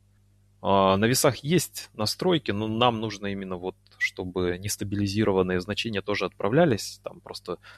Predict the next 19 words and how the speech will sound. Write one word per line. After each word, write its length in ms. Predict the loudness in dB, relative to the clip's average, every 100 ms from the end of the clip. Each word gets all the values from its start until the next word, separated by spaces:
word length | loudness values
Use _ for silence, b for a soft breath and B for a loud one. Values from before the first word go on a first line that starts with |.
| -14
мы 80 | -10
хотим 280 | -8 -8
ш-, 160 | -8 -10 _
понимать 480 | -4 0 4 2 0 b b -4
в 40 |
нашем 260 | -2 -2 -6
софте, 400 | -10 -6 -2 -2
что 240 | -2 -8
действительно, 540 | -8 -6 -4 -2 -2 -4 b b _ _
ну, 460 | -4 -2 0 -2 -8 _
э, 640 | -6 -2 2 2 2 0 -6
есть 460 | -2 4 4 2 -8
взаимодействие 760 | -4 -2 0 0 0 -2 -4 -4
между 300 | -4 -4 -4
весами. 460 | -2 2 2 0
И, 300 | -6 -8 -10
то 580 | -12 -16 _ _ _ -18
есть 140 | -8 -4
это 180 | -4